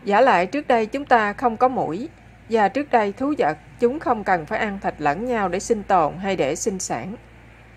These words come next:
Sau này kẻ sáng tạo ra chúng muốn theo cách đó để họ không phải chăm lo cho chúng.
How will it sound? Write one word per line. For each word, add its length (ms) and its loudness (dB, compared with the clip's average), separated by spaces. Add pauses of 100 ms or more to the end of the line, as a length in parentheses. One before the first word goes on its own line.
(180)
Sau 280 4
này 260 0
kẻ 300 -2
sáng 280 -4
tạo 260 -4
ra 140 -2
chúng 340 -6
muốn 260 2
theo 180 -2
cách 220 -8
đó 300 0 (140)
để 200 0
họ 260 -2
không 220 -4
phải 240 -2
chăm 220 -2
lo 200 4
cho 180 -12
chúng. 220 -6